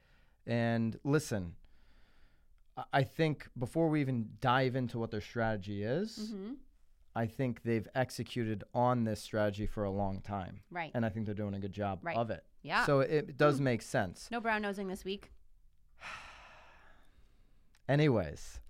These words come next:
Speaker 2: Go for it.
Speaker 1: So
Speaker 2: Read the response.
Speaker 1: so the article that we referred to in
Speaker 2: People wanna
Speaker 1: Inman,
Speaker 2: know.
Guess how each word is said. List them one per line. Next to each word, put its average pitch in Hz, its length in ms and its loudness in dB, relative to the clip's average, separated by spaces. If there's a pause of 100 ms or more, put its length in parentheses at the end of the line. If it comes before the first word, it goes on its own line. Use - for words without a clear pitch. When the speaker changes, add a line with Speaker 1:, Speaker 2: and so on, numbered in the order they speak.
Speaker 2:
Go 202 120 -6
for 196 240 -2
it. 139 140 -2 (220)
Speaker 1:
So 143 360 6
Speaker 2:
Read 135 160 4
the 240 80 -4
response. 180 560 -6
Speaker 1:
so 170 200 6
the 156 320 2
article 202 340 4
that 147 140 4
we 147 280 0
referred 117 460 0
to 113 140 -2
in 107 100 -2
Speaker 2:
People 131 240 2
wanna - 220 2
Speaker 1:
Inman, 117 40 0
Speaker 2:
know. 143 340 -6